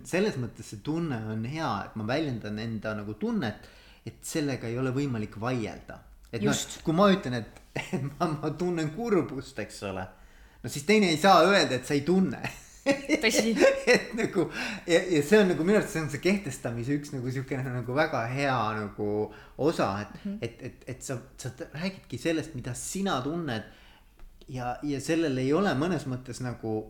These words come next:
Speaker 1: et sa võtad sellega nagu teiselt poolelt nagu mõnes mõttes need, noh, kui me tahame niimoodi rääkida, et relvad ära, aga noh, et, et
Speaker 2: Mhm.
Speaker 1: ühesõnaga, et, et sa,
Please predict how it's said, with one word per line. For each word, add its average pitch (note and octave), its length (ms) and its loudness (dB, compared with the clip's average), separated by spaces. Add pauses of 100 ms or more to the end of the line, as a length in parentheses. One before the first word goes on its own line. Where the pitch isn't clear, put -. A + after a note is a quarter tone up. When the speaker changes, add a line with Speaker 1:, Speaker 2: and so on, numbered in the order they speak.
Speaker 1:
et - 160 -8
sa E3+ 80 4
võtad G#3+ 240 2
sellega D#3 320 2
nagu A#2+ 120 -2
teiselt D3+ 340 2
poolelt A#2+ 340 -4
nagu A2 160 -6 (160)
mõnes C#3+ 320 -6
mõttes B2+ 240 -8
need, B2 240 -6 (540)
noh, A2+ 180 -14
kui B2+ 120 -8
me B2 60 -4
tahame B2 320 0
niimoodi G#2 320 -6
rääkida, G2+ 460 -4
et - 240 -20
relvad A2 400 -2
ära, F2+ 220 -4
aga F#2+ 200 -6
noh, A2 140 -4
et, A2+ 140 -8
et G2+ 100 -6
Speaker 2:
Mhm. B2+ 80 0
Speaker 1:
ühesõnaga, A#2+ 380 -4
et, - 80 -18
et A#2+ 120 -14
sa, G#2 140 -8